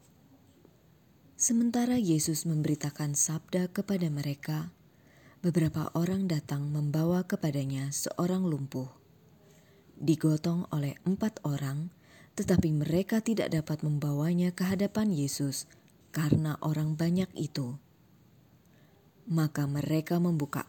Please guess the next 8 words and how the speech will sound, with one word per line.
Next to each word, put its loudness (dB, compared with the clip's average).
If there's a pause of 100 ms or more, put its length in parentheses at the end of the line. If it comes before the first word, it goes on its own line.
atap -2
yang 0
di -6
atas 0
Yesus. -4 (1080)
Sesudah 6
atap -2
terbuka, -2